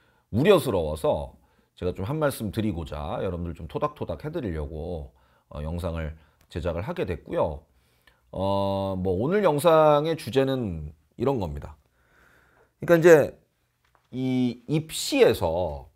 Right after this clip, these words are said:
뭐 한 시간, 우리가 이제 한 시간, 뭐 시간을 자르자면 한 시간으로도 자를 수 있고, 뭐, 뭐 하루, 하루 또는 뭐 일주일, 어, 뭐 한 달 정도 이렇게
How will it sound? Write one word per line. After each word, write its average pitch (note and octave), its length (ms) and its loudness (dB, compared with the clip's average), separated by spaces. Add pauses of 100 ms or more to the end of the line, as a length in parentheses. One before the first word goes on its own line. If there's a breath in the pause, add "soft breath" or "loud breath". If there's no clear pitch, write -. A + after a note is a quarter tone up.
(400)
뭐 - 160 -10
한 G#3 260 -6
시간, A2 560 -8 (140)
우리가 E2+ 260 -10
이제 E2+ 120 -10
한 F#3 240 -6
시간, F2 420 -10 (100)
뭐 C3+ 200 -8 (140)
시간을 A3 340 0
자르자면 G#3 500 4
한 A#3 200 -4
시간으로도 F3+ 520 -2
자를 E3 280 -4
수 E3 140 -8
있고, C3+ 640 -6
뭐, A2 520 -2 (400 soft breath)
뭐 E2+ 200 -4
하루, E3+ 640 -2 (180)
하루 C3+ 580 -8 (1040)
또는 A#2+ 200 -4
뭐 F#2 100 0
일주일, D#3 840 0 (1600)
어, - 280 -12 (260)
뭐 - 180 -12
한 G3+ 200 -4
달 C3+ 400 4
정도 F2+ 380 -4
이렇게 E2 360 -8